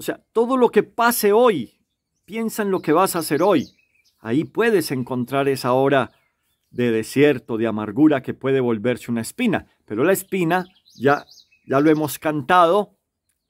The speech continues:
la espina es, es amor. Por la espina salimos. La espina nos templa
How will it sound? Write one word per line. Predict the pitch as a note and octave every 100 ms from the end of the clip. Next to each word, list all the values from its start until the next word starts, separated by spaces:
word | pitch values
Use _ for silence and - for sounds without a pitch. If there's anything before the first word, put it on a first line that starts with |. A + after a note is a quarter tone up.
| _ _ _ _ _ -
la |
espina | A2+ - - D#3+ D3+ D3
es, | F#3 F#3 - _ _ _ _
es | - C3 C3
amor. | G#2+ F#2 - B1+ - _ _ _ _ _ _ _ _ _ _ _ _ _ _ _ _ _ _
Por | A2
la | A2
espina | A2+ - - A3+ A3+ A3 G#3 _ _ _
salimos. | - G#2+ A#2+ G#3+ D#3 - - - _ _ _ _ _ _ _ _ _ _ _ _ _ - - _ - - - - _ _ _ -
La | A2+
espina | - - F3+ G3+ G3+
nos | E3+ G3+ -
templa | - G#3 G#3 - D#3 D#3 G2